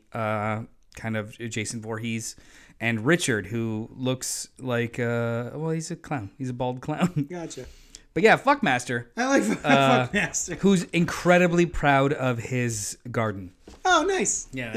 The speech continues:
Speaker 1: that's
Speaker 2: this
Speaker 1: amazing.
Speaker 2: is so up my
Speaker 1: This
Speaker 2: alley.
Speaker 1: is a, it's a wonderful
Speaker 2: Taking the
Speaker 1: series.
Speaker 2: piss
Speaker 1: Uh,
Speaker 2: out of horror movie
Speaker 1: I'm very excited.
Speaker 2: killers. I'm into it.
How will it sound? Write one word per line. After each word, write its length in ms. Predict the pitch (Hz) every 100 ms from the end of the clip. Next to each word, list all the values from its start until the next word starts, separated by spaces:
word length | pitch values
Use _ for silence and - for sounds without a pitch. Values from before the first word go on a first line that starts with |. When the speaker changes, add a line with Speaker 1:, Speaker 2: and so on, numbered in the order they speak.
| 220
Speaker 1:
that's 40 | 196
Speaker 2:
this 180 | 254
Speaker 1:
amazing. 60 | 254
Speaker 2:
is 80 | -
so 160 | 226
up 100 | 208
my 180 | 175 165
Speaker 1:
This 100 | 160
Speaker 2:
alley. 100 | 156
Speaker 1:
is 60 | 160
a, 200 | 170 180
it's 120 | 147
a 40 | 147
wonderful 320 | 139 120 113
Speaker 2:
Taking 280 | 254 233 214
the 80 |
Speaker 1:
series. 180 | 202 202
Speaker 2:
piss 80 | 196
Speaker 1:
Uh, 40 |
Speaker 2:
out 60 | 185
of 60 | 170
horror 200 | 180 175
movie 360 | 170 160 160
Speaker 1:
I'm 160 | 143 131
very 220 | 123 123
excited. 180 | 127 156
Speaker 2:
killers. 420 | 190 175 165 160
I'm 140 | 175 165
into 180 | 143 131
it. 140 | 117